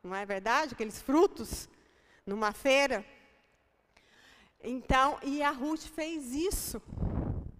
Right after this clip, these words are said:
Mas ela fez isso pra não abandonar a, a sua sogra, porque ela podia muito bem ter voltado pra casa dos seus pais.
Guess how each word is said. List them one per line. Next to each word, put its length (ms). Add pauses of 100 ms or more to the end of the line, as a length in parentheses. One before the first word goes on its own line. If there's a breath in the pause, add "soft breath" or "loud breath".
(640 soft breath)
Mas 280
ela 200
fez 360
isso 200
pra 220
não 420
abandonar 840
a, 320
a 40
sua 340
sogra, 760 (220)
porque 160
ela 120
podia 360
muito 300
bem 180
ter 220
voltado 520
pra 160
casa 320
dos 100
seus 300
pais. 720